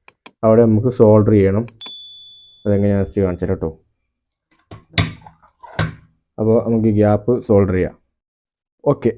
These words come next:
അപ്പോൾ അതെങ്ങനെയാണെന്ന് നോക്കാം. അതിന് ഞാൻ ഇത് ഇതുപോലത്തെ ഒരു, എന്താ പറയുക, ബൾബ് ഹോൾഡറിൻ്റെ സംഭവം എടുത്തിട്ടുണ്ട്.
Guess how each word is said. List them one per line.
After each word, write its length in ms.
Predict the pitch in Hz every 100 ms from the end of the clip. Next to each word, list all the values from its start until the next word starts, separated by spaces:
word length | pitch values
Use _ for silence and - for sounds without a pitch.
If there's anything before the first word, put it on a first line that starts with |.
| 113
അപ്പോൾ 160 | 127 151 151
അതെങ്ങനെയാണെന്ന് 460 | 131 135 131 131 113
നോക്കാം. 240 | 104 117 -
അതിന് 140 | 113 117
ഞാൻ 80 | 117
ഇത് 80 | 113 110 110 107
ഇതുപോലത്തെ 320 | 107 107 110
ഒരു, 80 | 110 110 80 95
എന്താ 160 | 95 95
പറയുക, 240 | 95 95 92 -
ബൾബ് 240 | 95 98 104
ഹോൾഡറിൻ്റെ 360 | 104 104 104 104
സംഭവം 220 | 98 104
എടുത്തിട്ടുണ്ട്. 360 | 98 101 92